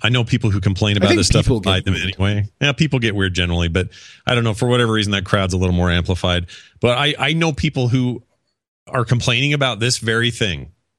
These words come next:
Speaker 1: and are going to buy them anyway.
Speaker 2: <laughs> Yeah, probably.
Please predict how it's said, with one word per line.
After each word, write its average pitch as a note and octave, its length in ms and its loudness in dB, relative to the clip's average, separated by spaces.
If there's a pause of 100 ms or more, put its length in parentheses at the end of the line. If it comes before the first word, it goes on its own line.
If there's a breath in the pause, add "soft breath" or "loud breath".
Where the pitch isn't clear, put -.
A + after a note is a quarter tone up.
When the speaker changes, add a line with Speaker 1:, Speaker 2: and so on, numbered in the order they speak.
(120)
Speaker 1:
and G2+ 140 -2
are F#2 200 -2
going F#2+ 340 0
to - 100 0
buy F2 240 0
them E2 160 0
anyway. D2 600 -4
Speaker 2:
<laughs> - 100 -20
Yeah, F3 220 -2
probably. F2 500 -8